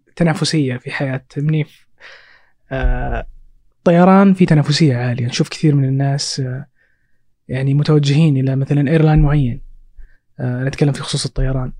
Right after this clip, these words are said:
أنت بين كرة القدم وبين الطيران، مجالين فيهم تنافسية عالية،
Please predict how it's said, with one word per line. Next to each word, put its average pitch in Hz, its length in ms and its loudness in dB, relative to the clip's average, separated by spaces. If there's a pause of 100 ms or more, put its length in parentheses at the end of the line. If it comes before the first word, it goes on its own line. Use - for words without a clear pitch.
(680)
أنت 196 120 2
بين 214 140 4
كرة 190 320 2
القدم 190 520 4
وبين 190 600 4 (220)
الطيران، 143 520 0 (580)
مجالين 180 340 4
فيهم 185 180 4
تنافسية 151 560 2
عالية، 127 380 -4